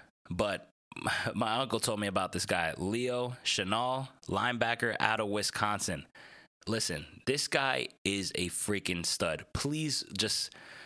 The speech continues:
right after you listen to this podcast, please go look at this guy. This guy is a freaking freak. He's built as hell. His physique is crazy.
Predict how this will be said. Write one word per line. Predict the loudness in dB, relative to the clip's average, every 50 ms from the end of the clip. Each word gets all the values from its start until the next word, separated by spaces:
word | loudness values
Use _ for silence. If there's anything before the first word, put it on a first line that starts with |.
| -20 -20 -20 _ _ _ _ _ _ _ _ -4
right | -2 -2 0 0 0
after | 0 0 0 0 0
you | 0
listen | 0 0 0 0 0 0
to | 0 0
this | 0 2
podcast, | 2 2 2 4 2 2 2 2 0 -2 -4 -8 -12 -20 -20 -10 -4 0
please | 0 2 2 0 0
go | 0 0 2
look | 2 0 0 -2
at | -2 -2
this | -2 0 0
guy. | 2 0 0 0 -2 -6 -12 -18 -2 0
This | 0 0 2
guy | 0 0 0 0 0
is | 0 0 0 -2 0 0
a | -2 -2 -2
freaking | -2 -2 0 0 0 0 0 -2 -2 -4
freak. | -4 -4 -2 0 0 0 0 0 -2 -4
He's | -4 -2 -2 0 0 0 -2 -4
built | -6 -4 -2 -2 0 0 -2 -4 -6 -10 -12 _ _ _ _ -2
as | -2 0 0 -2 -2
hell. | -2 -2 0 2 2 0 0 -2 -4 -6 -10 _ _
His | -2 0 0 0
physique | 0 -2 0 0 -2 -2 0 0
is | -2 -2
crazy. | -2 -2 -2 0 0 0 0 0 -2 -2 -2 -4